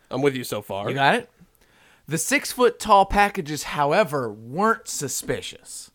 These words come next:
Speaker 2: I mean, that's
Speaker 1: Six foot tall, these things?
Speaker 2: Yeah, I mean, that's kinda not true. They were suspicious. They just maybe weren't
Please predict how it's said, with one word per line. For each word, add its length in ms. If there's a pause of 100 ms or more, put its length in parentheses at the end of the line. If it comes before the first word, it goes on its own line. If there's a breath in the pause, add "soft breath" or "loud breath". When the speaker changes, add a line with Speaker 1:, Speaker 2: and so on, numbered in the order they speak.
Speaker 2:
I 40
mean, 300 (720)
that's 460 (100)
Speaker 1:
Six 380
foot 260
tall, 280
these 200
things? 340
Speaker 2:
Yeah, 240
I 60
mean, 200
that's 500 (240)
kinda 340
not 400
true. 260
They 140
were 240
suspicious. 840
They 160
just 220
maybe 280
weren't 520